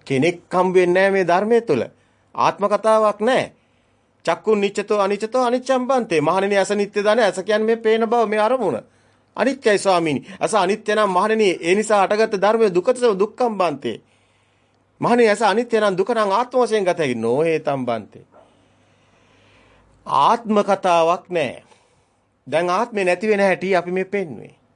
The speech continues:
ආත්මය හැදෙන්නේ දෙයක් තියනවා කියලා ගත්තොත් තමයි. බාහිර හිතන දේ තියෙනවා.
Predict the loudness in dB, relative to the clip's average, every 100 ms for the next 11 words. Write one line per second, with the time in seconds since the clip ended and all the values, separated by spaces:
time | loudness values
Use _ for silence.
0 | _ _ _ _ _ _ _ _ _ -2
1 | 0 0 -2 0 0 0 -2 0 0 -2
2 | -4 -2 -2 -2 -8 -2 -2 0 -4 -6
3 | -10 -10 -12 _ -14 -14 -20 -20 -20 _
4 | _ _ _ _ _ _ _ -2 2 4
5 | 4 2 0 0 0 0 0 0 -2 -4
6 | -4 -2 -2 -4